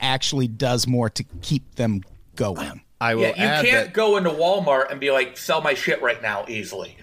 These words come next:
Speaker 3: You
Speaker 1: Yeah.
Speaker 3: can utilize Amazon.
Speaker 2: There were studies, uh, about areas where actually Walmart was a boon. I don't like Walmart, by the way, but it was actually a boon for mom and pop stores because mom and pop stores tended to be, uh, in,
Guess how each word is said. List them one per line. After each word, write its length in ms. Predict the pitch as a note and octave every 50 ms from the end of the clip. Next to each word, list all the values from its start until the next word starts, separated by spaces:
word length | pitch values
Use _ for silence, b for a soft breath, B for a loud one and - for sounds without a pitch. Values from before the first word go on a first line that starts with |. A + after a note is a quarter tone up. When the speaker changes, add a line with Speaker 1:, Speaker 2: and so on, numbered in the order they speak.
| B B B
Speaker 3:
You 120 | A#2 C#3+
Speaker 1:
Yeah. 60 | C3+ -
Speaker 3:
can 160 | G#3 F3+ D#3+
utilize 640 | D3+ E3 F#3 F#3 E3 D3+ C#3+ C3 B2+ A#2+ A#2+ A#2 - -
Amazon. 460 | B2 B2 C3 C3+ C3 A2+ G#2+ G2 - - - _ -
Speaker 2:
There 380 | - A2 G#2+ C3 C#3+ D3 D3 D3
were 340 | C#3+ D#3+ E3+ F3+ F#3 F#3
studies, 560 | E3+ - - - C#3 C#3+ D3+ E3 F3+ D#3+ C#3+ -
uh, 300 | - A#2+ C3+ C#3 C3 A#2
about 420 | A2+ C3 B2+ C#3 D3 D3+ - - - -
areas 420 | C#3+ D3 D3 D3+ D3+ D#3 C#3 -
where 220 | B2+ B2+ B2 A2+
actually 340 | - A#2 A#2+ - - B2 A2+
Walmart 380 | G2+ G#2+ A2 A2 A2+ A2 A2 -
was 220 | G#2+ A2 G#2+ F#2+
a 100 | G#2+ G2+
boon. 600 | F#2+ D#2+ - G2+ G#2 A2+ C3 D3 F3 F3+ F3+ F3 -
I 100 | - A2
don't 180 | G#2+ A#2+ G#2+ F2+
like 180 | G2 G2 -
Walmart, 380 | - G#2 G#2+ G#2 G#2+ A2 A2 -
by 120 | A2 A2
the 80 | G#2+ A2+
way, 160 | A#2+ A#2+ B2
but 160 | A2 - G#2+
it 40 | G2
was 140 | F2 G2 F2+
actually 280 | A2 G#2 - - A2+
a 40 | G#2
boon 340 | E2+ D2 G2 G2 G2+ A#2 A#2+
for 120 | - -
mom 260 | C3 C3 B2 B2+ C3+ C3+
and 80 | C3+
pop 240 | C3 C#3+ C3+ C3 -
stores 360 | - - D3 D3 D3 D3+ C#3+
because 280 | - - G2 - G#2+ F2+
mom 220 | G#2+ G2+ G2 G#2+
and 80 | G#2+ G2
pop 240 | - A2 G2+ - -
stores 300 | - A#2 A2+ G#2+ G2 -
tended 520 | - - - A2 A#2 A#2 A2+ A2 F#2+ E2
to 120 | - G#2 F#2+
be, 460 | D#2+ G2+ F#2+ F#2 F#2 F2+ F2+ - - -
uh, 200 | - F2+ F2 D2 -
in, 220 | F#2+ G2+ G2+ F#2+